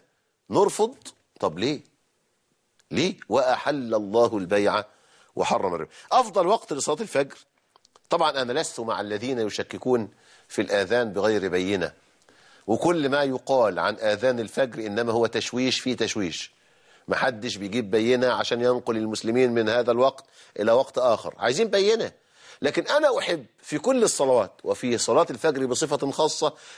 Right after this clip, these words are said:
إن إحنا نؤخر الإقامة. ليه؟ عشان الناس نايمة، هيسمع،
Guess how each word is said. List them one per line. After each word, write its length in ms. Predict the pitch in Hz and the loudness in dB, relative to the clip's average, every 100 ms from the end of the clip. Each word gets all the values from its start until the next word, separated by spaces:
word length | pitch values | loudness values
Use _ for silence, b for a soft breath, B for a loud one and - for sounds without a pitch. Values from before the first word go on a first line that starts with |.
| - | -4
إن 140 | 143 | 0
إحنا 180 | 160 156 | 2 2
نؤخر 400 | 139 180 - 139 | 2 0 -2 -4
الإقامة. 520 | 123 117 117 104 107 | -2 -2 0 2 2
ليه؟ 360 | 175 247 226 104 B - | 2 2 0 -2 B -8
عشان 240 | 226 233 | -2 0
الناس 280 | 247 240 233 | 0 -2 0
نايمة، 340 | 220 185 113 - _ - - _ | 2 2 0 -8 _ -20 -20 _
هيسمع، 400 | - 214 180 165 | 0 0 0 -2